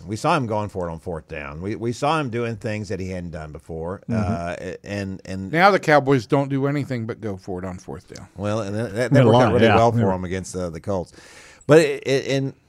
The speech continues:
Speaker 1: uh, for, for me, this is the, this is the issue with, with Dak. He's, we know this. We know he's not gonna get more accurate. We, we know that this is the way he throws the ball, and this is it. These are his capabilities. So what does he present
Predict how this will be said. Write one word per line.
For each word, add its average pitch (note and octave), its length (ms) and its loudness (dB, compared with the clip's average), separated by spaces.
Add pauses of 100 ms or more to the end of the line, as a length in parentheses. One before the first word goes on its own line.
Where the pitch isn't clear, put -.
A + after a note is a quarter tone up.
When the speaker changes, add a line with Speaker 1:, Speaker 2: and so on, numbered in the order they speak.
(360)
Speaker 1:
uh, B2+ 140 -2
for, - 180 -6
for D3+ 140 -4
me, A3+ 160 2
this A3 240 2
is G3+ 140 -6
the, F3+ 200 0 (160)
this D3 240 -2
is E3+ 140 -2
the B2+ 400 0
issue A#2+ 400 0
with, G2+ 260 -4
with G2 220 -6
Dak. D#2+ 380 -6 (580)
He's, C3 420 -4
we D#3 200 6
know A#3 220 6
this. D3 440 2
We D#3 120 0
know A3 200 0
he's G#3 140 -2
not E3 120 0
gonna C#3+ 140 -4
get B2+ 160 -2
more A2 160 0
accurate. F2+ 560 -6 (240)
We, D#3 160 4
we D#3 200 2
know F#3 200 4
that D3+ 140 4
this F3+ 200 2
is F3 120 -4
the E3+ 80 -2
way C#3+ 160 2
he C#3 80 -2
throws C3 320 0
the G2+ 80 -14
ball, E2+ 360 -6
and F#2+ 120 -6
this C3+ 160 -2
is B2 120 -6
it. C#3+ 140 -6
These E3+ 180 -2
are D#3+ 60 0
his D3+ 120 -2
capabilities. G#2+ 720 -6 (260)
So C3 200 0
what A#2+ 380 4
does G3 140 -12
he F#3+ 140 -2
present B2+ 760 -4